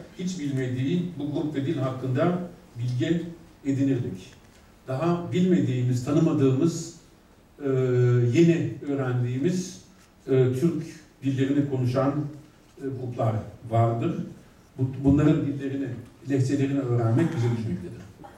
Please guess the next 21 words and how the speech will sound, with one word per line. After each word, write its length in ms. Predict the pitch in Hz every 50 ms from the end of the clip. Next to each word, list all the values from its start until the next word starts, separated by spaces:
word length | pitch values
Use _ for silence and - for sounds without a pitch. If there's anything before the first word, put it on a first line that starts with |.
| - - - - - - - - - - - - _ - -
Hakasya'nın 580 | 123 120 - 185 180 180 - 165 139 127 120 -
Kızıl 300 | - - 175 180 180 -
Lehçesi 520 | 135 123 - - - - - - 147 147
ve 100 | 139 -
Çulum 320 | - 156 143 170 165 -
Türkçesi 460 | - 147 - - 139 117 - - - -
konusundaki 560 | 131 123 120 - 123 117 117 113 123 139 127
bildirileri 580 | 123 123 120 120 120 120 123 127 123 120 113
dinledikten 540 | 120 120 120 123 - - - - 165 151 147
sonra 440 | 147 - 120 117 - - 180 170 - - - - - - - - -
bunların 360 | 131 139 139 147 147 170 170 -
şimdiye 400 | - - 147 143 139 143 135 127
kadar 380 | 123 123 151 151 147 135 131
niye 160 | 127 143 147
karıştırıldığı-, 880 | 147 143 139 139 - - - 143 - 120 120 131 131 123 123 131 139 - - - - -
karıştırıldığını 1080 | - 175 175 175 165 - 151 - 147 147 151 143 135 131 143 139 139 143 147 139 120 120
bilecek. 440 | 120 113 107 107 117 185 - 185 - - - - - - - - - - - - - - - - - - 156 156
Uygurlar 400 | 147 127 160 170 156 170 170 -
arasında 600 | - 139 135 143 - - 156 135 127 120 117 -
kaybolan 580 | 143 147 143 147 139 117 120 117 110 113 -
Özbeklerle, 800 | 135 127 117 - 131 123 - - 139 135 131 123 123 123 135 170